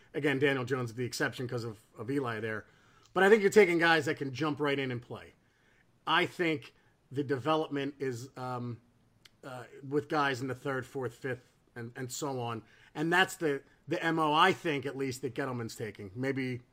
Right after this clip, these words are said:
you disagree, Chris, but it seems like that's where, like, he's not doing what Reese did, where, where Reese is taking guys like, uh,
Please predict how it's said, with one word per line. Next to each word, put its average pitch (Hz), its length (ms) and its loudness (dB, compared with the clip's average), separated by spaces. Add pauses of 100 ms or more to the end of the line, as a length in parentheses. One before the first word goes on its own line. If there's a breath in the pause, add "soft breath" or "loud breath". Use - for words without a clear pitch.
(200)
you 143 120 0
disagree, 139 460 0
Chris, 123 220 -6
but 135 140 -6
it 123 100 -8
seems 160 220 0
like 139 200 -2 (480)
that's 165 340 2
where, 151 360 2 (200 loud breath)
like, 196 120 6
he's 208 180 6
not 214 200 6
doing 190 220 8
what 156 140 0
Reese 160 240 0
did, 143 180 0
where, 135 300 -2
where 135 160 -4
Reese 147 300 0
is 131 120 -8
taking 135 500 -2 (280)
guys 139 340 0
like, 123 280 -6 (960)
uh, 117 380 -8